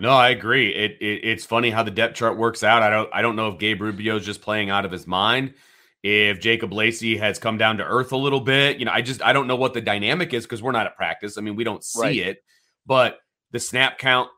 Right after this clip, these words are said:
Speaker 1: doesn't lie. I mean, his, his snaps have not been great the past couple, you know, or at least the last game specifically. And I would think, and again, this is me speculating, but I, I would think that before he made this decision, he went and talked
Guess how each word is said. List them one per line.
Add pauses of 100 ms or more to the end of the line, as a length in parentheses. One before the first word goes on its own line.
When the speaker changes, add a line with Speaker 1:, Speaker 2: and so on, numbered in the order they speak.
(140)
Speaker 1:
doesn't
lie. (200)
I
mean,
his,
his
snaps
have
not
been
great
the
past (440)
couple,
you
know,
or
at
least
the
last
game
specifically. (760)
And
I
would
think,
and
again,
this
is
me
speculating,
but
I,
I
would
think
that
before
he
made
this
decision,
he
went
and
talked